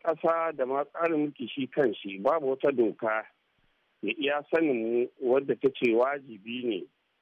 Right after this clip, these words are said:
yan majalisa na dattawa ma ko na tarayya waɗanda ke aiki tare da shugaban ƙasa cewa su tarbi shugaban ƙasa in ya zo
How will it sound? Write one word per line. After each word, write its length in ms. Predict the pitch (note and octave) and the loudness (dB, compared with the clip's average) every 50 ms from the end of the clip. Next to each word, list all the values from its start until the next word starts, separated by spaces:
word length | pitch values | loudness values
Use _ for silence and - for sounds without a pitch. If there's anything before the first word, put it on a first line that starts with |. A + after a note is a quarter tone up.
| _ _ _ _ _ _ _ _ _ _ _ - | _ _ _ _ _ _ _ _ _ _ _ -4
yan 200 | C3 C#3 D3 C#3+ | -2 -2 0 0
majalisa 1080 | C3 A2+ F#2+ A2 A2 A2+ B2 C3+ C3+ - - C3 B2+ B2+ B2+ C3 C3 C3 B2+ B2+ B2+ D3 _ _ _ _ _ _ _ _ _ _ _ _ - | -2 -2 -2 -2 -2 0 0 -2 -2 0 0 0 2 2 2 2 0 0 -2 -2 -6 -10 _ _ _ _ _ _ _ _ _ _ _ _ -4
na 140 | C#3 F#3+ A#3+ | -2 0 0
dattawa 640 | A#3+ F3 - - - C#3+ C3 A#2+ B2 B2+ C3 C3+ C#3 | 2 0 -2 0 -2 -2 -2 0 -2 -2 -4 -4 -4
ma 300 | C#3 C3+ C#3 C#3 C3+ C3 C3 _ _ _ _ - | -6 -8 -10 -12 -14 -16 -20 _ _ _ _ -4
ko 140 | D#3+ D#3 | -2 -2
na 120 | D#3+ F3 F3 | 0 0 0
tarayya 600 | - E3+ D3+ B2+ A#2+ B2 C3+ C3+ C3 C3 B2+ A2 - - _ | 2 2 0 2 0 -2 -2 -4 -2 -2 -4 -4 -6 -8 _
waɗanda 300 | G#2+ B2 D3 D#3 D3+ C3+ | -10 -6 -2 0 2 2
ke 140 | B2 - - A#2+ | 2 0 -2 -4
aiki 220 | C3+ C3 _ B2 | -4 -6 _ -2
tare 180 | C3+ B2 B2+ B2 | -2 -2 -2 -2
da 60 | - | -6
shugaban 360 | A2 F#2 G2+ G2+ G#2 G2 - | -4 0 2 2 2 2 0
ƙasa 380 | - A2+ - - B2+ B2 A#2 - _ _ _ _ _ _ _ _ _ _ _ _ _ _ _ - | -4 -8 -4 -2 -2 -2 -2 -4 _ _ _ _ _ _ _ _ _ _ _ _ _ _ _ 2
cewa 300 | - C3 B2 B2+ B2+ B2 | 4 4 4 4 2 0
su 80 | - _ - | -6 _ -2
tarbi 380 | A#2+ - - G2+ A#2+ A#2+ - - | -2 -2 0 -2 -4 -4 -4 -6
shugaban 360 | - F2+ A2 F#2+ G#2+ A2+ A#2 A2 | -8 -4 -2 0 0 0 0 -2
ƙasa 460 | A#2+ A#2+ A2+ - C3 C3 B2+ B2+ C#3 D#3 _ _ _ _ _ _ _ _ _ _ _ _ _ _ _ _ _ - | -6 -6 -2 -2 0 0 0 -2 -6 -10 _ _ _ _ _ _ _ _ _ _ _ _ _ _ _ _ _ -2
in 160 | C3 C3 C3+ | 0 2 2
ya 140 | C3+ C3 C3 | 2 2 2
zo 140 | C3 C3+ - | 0 -2 -2